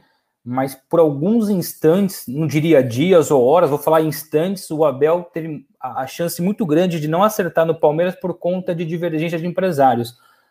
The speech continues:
Porque o Abel é, ele é empresariado, agenciado pelo o Hugo Cajuda, que é um português, o pai dele foi treinador aqui em Portugal, Manuel Cajuda, famoso aqui em Portugal.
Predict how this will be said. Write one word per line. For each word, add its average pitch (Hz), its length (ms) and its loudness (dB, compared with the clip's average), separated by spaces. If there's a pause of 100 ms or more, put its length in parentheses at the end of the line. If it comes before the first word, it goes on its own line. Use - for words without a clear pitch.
(400)
Porque 139 200 0
o 165 80 8
Abel 160 360 4
é, 147 380 2
ele 131 160 -2
é 139 240 -2
empresariado, 147 680 0
agenciado 135 500 -4
pelo 135 320 -4
o 127 200 -8
Hugo 139 120 -10
Cajuda, 135 540 -6
que - 100 -8
é - 20 -4
um 127 100 -6
português, 127 600 -4
o 143 60 -2
pai 143 200 -2
dele 143 280 -2
foi 135 240 -4
treinador 127 420 -2
aqui 123 200 -4
em 120 40 -6
Portugal, 120 480 -2
Manuel 131 280 -2
Cajuda, 127 420 -6
famoso 127 500 -4
aqui 120 160 -14
em 120 60 -8
Portugal. 120 680 0